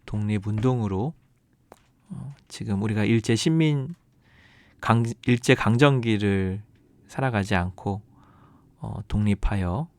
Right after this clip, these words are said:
자주국으로 대한민국 국민으로 살아가게 하시니 참으로 감사드립니다.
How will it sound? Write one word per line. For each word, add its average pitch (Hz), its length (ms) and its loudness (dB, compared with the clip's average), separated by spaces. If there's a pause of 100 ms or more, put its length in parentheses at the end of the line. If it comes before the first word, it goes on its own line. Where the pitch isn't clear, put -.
(380)
자주국으로 101 800 -4 (100)
대한민국 104 760 0 (380)
국민으로 101 460 0
살아가게 101 680 -4 (340)
하시니 117 360 -8
참으로 135 340 -6
감사드립니다. 101 880 -6